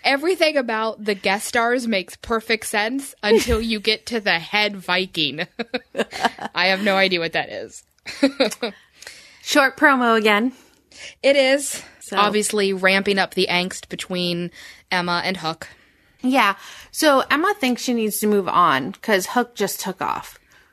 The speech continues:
Speaker 2: But how do we know this? There's gotta be a scene that they didn't, that they show that says that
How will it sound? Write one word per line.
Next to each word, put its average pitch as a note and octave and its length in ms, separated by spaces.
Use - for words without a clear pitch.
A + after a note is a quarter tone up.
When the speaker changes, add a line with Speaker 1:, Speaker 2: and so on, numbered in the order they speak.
Speaker 2:
But C4+ 120
how D4+ 180
do G4+ 120
we G4+ 120
know C4 200
this? - 540
There's B3+ 220
gotta C4+ 260
be D4+ 180
a D4 40
scene B3 260
that G#3 160
they G3+ 100
didn't, G3 320
that G3 160
they F#3 120
show E3+ 520
that - 280
says F3 400
that - 360